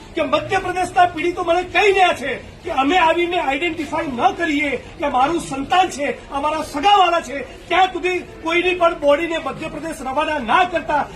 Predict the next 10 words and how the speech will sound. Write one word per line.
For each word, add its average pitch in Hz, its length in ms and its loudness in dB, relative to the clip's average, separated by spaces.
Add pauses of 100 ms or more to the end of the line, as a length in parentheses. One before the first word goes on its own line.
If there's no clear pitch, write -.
(140)
એ 359 140 2
છતાં 339 400 0 (100)
ડેડ 311 260 2
બોડી 302 240 2
મોકલી 277 340 -8
દીધી. 302 400 0 (380)
કોની 415 280 4
સૂચના 349 400 2
હતી? 330 240 -2 (360)
કમલમની, 392 580 4